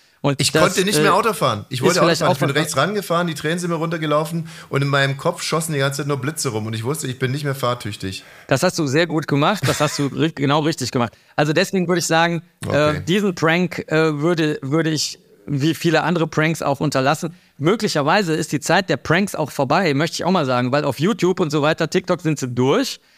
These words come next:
Speaker 1: Da ist jeder Prank jetzt schon gemacht worden, glaub ich. Joko und Klaas, weiß ich nicht, ob denen noch was Neues einfällt, aber so, dass uns, ähm, gleichzeitig ist es irgendwie ja auch nicht mehr so, ähm,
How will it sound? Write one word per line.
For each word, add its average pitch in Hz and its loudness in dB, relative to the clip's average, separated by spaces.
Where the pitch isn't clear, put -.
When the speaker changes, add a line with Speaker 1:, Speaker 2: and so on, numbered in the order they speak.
Speaker 1:
Da 147 2
ist 170 0
jeder 180 2
Prank 170 0
jetzt 147 -2
schon 143 0
gemacht 131 0
worden, 175 2
glaub 175 2
ich. 196 -2
Joko 160 0
und 143 0
Klaas, 147 0
weiß 160 2
ich 147 -6
nicht, 139 -4
ob 139 -2
denen 147 2
noch 175 0
was 170 -2
Neues 175 0
einfällt, 175 0
aber 139 0
so, 160 2
dass 151 0
uns, 165 0
ähm, 147 0
gleichzeitig 147 0
ist 185 0
es - -4
irgendwie 170 0
ja 147 2
auch 165 0
nicht 175 0
mehr 160 2
so, 151 2
ähm, 131 0